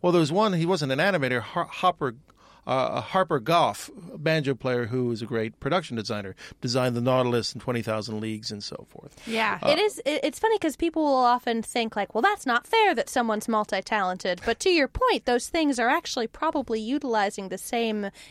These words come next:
Speaker 3: innate skill or, you know, brain piece
Speaker 1: Yes.
Speaker 3: that you have
Speaker 2: Yeah,
Speaker 3: to have.
Speaker 2: yeah.
Speaker 1: Absolutely. There are many, um,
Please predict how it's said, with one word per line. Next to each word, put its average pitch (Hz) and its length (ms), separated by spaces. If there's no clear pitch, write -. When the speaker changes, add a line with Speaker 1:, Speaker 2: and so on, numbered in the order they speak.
Speaker 3:
innate 220 420
skill 254 640
or, 196 320
you - 180
know, 185 320
brain 269 460
piece - 240
Speaker 1:
Yes. - 220
Speaker 3:
that 220 120
you 220 140
have 214 120
Speaker 2:
Yeah, 339 120
Speaker 3:
to 254 40
have. 247 400
Speaker 2:
yeah. 226 380
Speaker 1:
Absolutely. 180 400
There 165 80
are 165 40
many, 208 340
um, 160 260